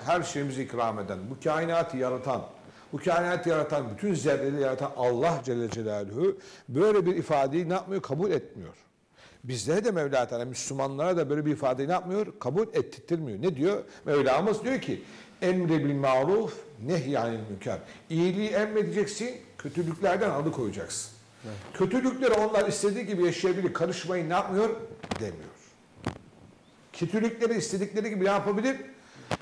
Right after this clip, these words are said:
Speaker 1: Kainatın sahibi Allah bu. Her şeyin sahibi Allah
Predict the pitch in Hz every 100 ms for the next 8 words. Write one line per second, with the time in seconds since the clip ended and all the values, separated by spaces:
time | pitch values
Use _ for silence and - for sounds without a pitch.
0 | - - 143 160 196 220 226 294 254 233
1 | 233 226 214 220 226 151 131 90 - -
2 | - - - - - - - - - 226
3 | 269 - 247 247 214 202 208 214 190 190
4 | 240